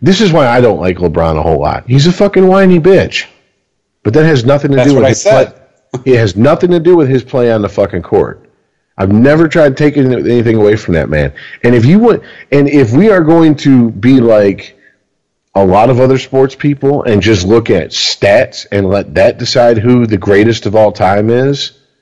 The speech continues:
Speaker 1: then there, yes, there, I hate to break it to you, Iceman, there is an argument to be made that he's in the conversation with Michael Jordan.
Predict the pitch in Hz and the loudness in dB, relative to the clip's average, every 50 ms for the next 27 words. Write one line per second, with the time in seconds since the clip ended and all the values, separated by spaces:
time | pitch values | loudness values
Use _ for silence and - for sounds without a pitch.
0 | _ _ _ _ _ _ - 113 135 143 131 123 117 131 131 123 - - - 135 | _ _ _ _ _ _ -2 0 2 2 2 2 0 0 0 0 -2 -2 -2 -2
1 | 120 110 - - - - _ _ _ _ - 101 110 101 120 123 120 120 120 117 | -2 -2 -4 -12 -20 -20 _ _ _ _ -6 -4 -2 0 0 0 -2 -4 -6 -2
2 | 127 131 135 131 - - - - 139 131 131 127 120 110 110 127 135 131 - - | 0 0 0 0 -2 -8 -4 -2 -2 0 0 -2 -2 -2 -2 -2 0 -2 -2 -2
3 | 143 139 135 139 139 120 98 101 101 104 98 101 107 113 113 107 101 113 113 98 | -2 -2 -2 -2 -4 -2 0 0 0 2 2 2 2 2 2 2 0 -2 -2 0
4 | 101 104 107 104 92 104 104 104 104 - - - 104 101 101 98 95 92 95 92 | 0 0 0 0 0 0 0 -2 -2 -4 -4 -2 -2 0 0 2 2 2 2 2
5 | 85 87 82 - 101 92 87 92 92 92 92 98 92 85 - 98 87 87 82 90 | 0 -2 0 0 -2 0 0 0 0 0 0 0 -2 -2 -2 -2 0 -2 -2 -4
6 | 85 - - 85 85 80 - 90 87 85 85 85 78 78 - 87 80 76 - 82 | -6 -2 0 0 0 0 -2 -2 -2 0 0 0 -2 -2 -4 -4 -4 -2 -2 -2
7 | 73 64 60 64 - - | -2 -2 -6 -10 -14 -18